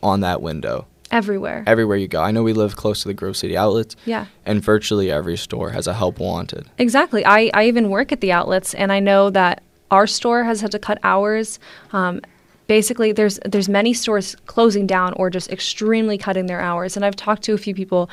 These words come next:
Speaker 2: and their solution is, "Well, I guess the government needs to up the minimum wage. They need to offer more money, or these businesses need to offer more money, um, to employees to get them to want to work." But, but no, maybe we, if we,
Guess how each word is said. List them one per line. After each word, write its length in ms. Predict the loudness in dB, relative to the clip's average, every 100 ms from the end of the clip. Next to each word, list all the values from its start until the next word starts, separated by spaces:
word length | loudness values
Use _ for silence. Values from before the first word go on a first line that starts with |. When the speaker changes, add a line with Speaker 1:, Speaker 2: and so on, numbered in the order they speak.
| -12 -18 -14 0
Speaker 2:
and 300 | 0 0 -4
their 280 | 2 4 6
solution 420 | 6 6 6 4
is, 240 | 2 0 -12 _ 2
"Well, 160 | 6
I 80 | 6
guess 200 | 6 2
the 100 | 4
government 480 | 4 6 4 2 0
needs 340 | 0 0 -2
to 360 | 2 4 4 4
up 240 | 4 2 0
the 80 |
minimum 340 | 0 2 2 4
wage. 280 | 2 2 0
They 140 | -2
need 200 | -2 -4 0
to 260 | 2 2 -2 -8 -20 -6
offer 340 | 2 2 4 2
more 180 | 4 4
money, 420 | 4 4 2 0
or 200 | 0 0
these 200 | 0 0
businesses 340 | 2 2 2 2
need 200 | 0 0
to 40 |
offer 280 | -2 -2 -2
more 200 | 0 0
money, 380 | 0 -2 -4 -6 -10 -20 _
um, 140 | -2 0
to 120 | 0
employees 440 | -2 0 0 0
to 80 | 0
get 180 | -4 -2
them 220 | -2 -2 -4
to 360 | -2 0 -2 -6 _
want 200 | -4 -4 -4
to 100 | -4
work." 400 | -2 -4 -8 _
But, 160 | -8 -8 _ -8
but 140 | -2
no, 340 | 2 4 4 4
maybe 260 | 0 -2
we, 200 | -4 -4
if 160 | -4 -2
we, 300 | -2 -2